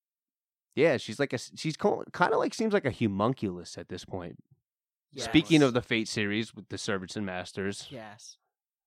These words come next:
Speaker 1: Uh, you know, very robotic, un-, unorthodox girl, like, different than the Cassette we got to know during this episode. And it's very pathetic of the show to have Cassette's final moment being with Tact and her playing the,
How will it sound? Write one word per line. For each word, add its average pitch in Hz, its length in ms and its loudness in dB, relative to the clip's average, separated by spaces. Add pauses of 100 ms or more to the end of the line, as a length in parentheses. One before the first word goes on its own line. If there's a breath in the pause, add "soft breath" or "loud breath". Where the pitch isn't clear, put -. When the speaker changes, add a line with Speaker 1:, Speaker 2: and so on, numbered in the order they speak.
(360)
Speaker 1:
Uh, 101 340 4 (260)
you 117 140 -2
know, 98 260 -2
very 110 220 -2
robotic, 98 580 -2
un-, 101 220 -2 (140)
unorthodox 156 760 4
girl, 120 640 2
like, 92 220 -8 (160)
different 135 340 0
than 107 160 0
the 101 100 -2
Cassette 110 340 -4
we 101 80 -8
got 104 180 -6
to 107 60 -6
know 95 140 -2
during 87 240 -8
this 113 220 -4
episode. - 400 -12 (320 soft breath)
And 240 720 4 (1000)
it's 185 120 -16
very 269 280 6
pathetic - 920 2 (420)
of 151 180 0
the 143 100 2
show 95 500 2 (340)
to 113 80 -2
have 117 320 0
Cassette's - 460 0 (120)
final 330 520 8
moment 247 520 6
being 175 300 4
with 147 140 -2
Tact 139 400 2
and 104 100 0
her 139 160 2
playing 156 440 2
the, 135 120 0